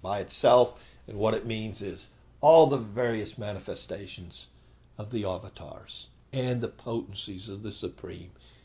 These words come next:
that descend into the material manifestation through the Purusha aspect of the Supreme,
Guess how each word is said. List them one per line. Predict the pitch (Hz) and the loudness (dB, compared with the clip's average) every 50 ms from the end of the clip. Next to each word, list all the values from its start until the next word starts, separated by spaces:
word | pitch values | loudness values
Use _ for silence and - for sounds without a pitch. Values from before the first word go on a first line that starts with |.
| - - - | -20 -8 0
that | 135 123 117 117 110 - - - - - - - - - - | 2 4 4 4 4 0 -6 -18 -20 -20 -20 -20 -20 -16 -10
descend | - 120 107 - - - - 139 139 139 127 120 117 113 107 - - - | -6 -6 -6 -6 -6 0 6 8 8 10 8 8 4 0 -4 -8 -10 -4
into | - 127 123 131 135 135 135 - - - 127 110 101 98 98 98 92 - - - - - - - | 0 2 4 4 2 0 -4 -6 0 2 4 4 4 2 0 -4 -6 -10 -14 -20 -20 -20 -10 -6
the | - 107 | -4 -2
material | 104 107 - - 131 117 110 110 107 | -2 -2 -2 2 2 2 4 2 2
manifestation | 107 110 107 104 104 98 - - 101 - - - - 104 101 98 90 - - 101 95 95 - - - - - | 0 0 -2 0 -2 -2 -4 -4 -6 -6 -6 -6 -2 -2 0 -2 -2 -4 -8 -10 -10 -10 -14 -18 -20 -20 -18
through | - - 147 143 139 135 123 120 117 110 110 - - - - - - - | -6 2 6 10 12 12 12 12 10 6 2 -2 -10 -20 -20 -20 -10 -4
the | - 101 | -4 -4
Purusha | - - 117 113 107 110 117 120 117 - - 127 110 104 104 - - - - - - - - - - - - - - - - - - - - - - - - - | -2 0 0 2 4 4 4 4 4 2 4 4 4 4 2 -2 -12 -20 -20 -20 -20 -20 -20 -20 -20 -20 -20 -20 -20 -20 -20 -20 -20 -20 -20 -20 -20 -16 -8 -4
aspect | 113 104 98 95 - - - 104 98 - - | -2 -2 -2 -4 -6 -6 -6 -6 -6 -6 -6
of | 101 95 101 | -10 -8 -8
the | 98 | -8
Supreme, | - - - - - - - 90 80 78 78 82 101 | -8 -6 -8 -8 -8 -6 -8 -8 -8 -8 -12 -14 -16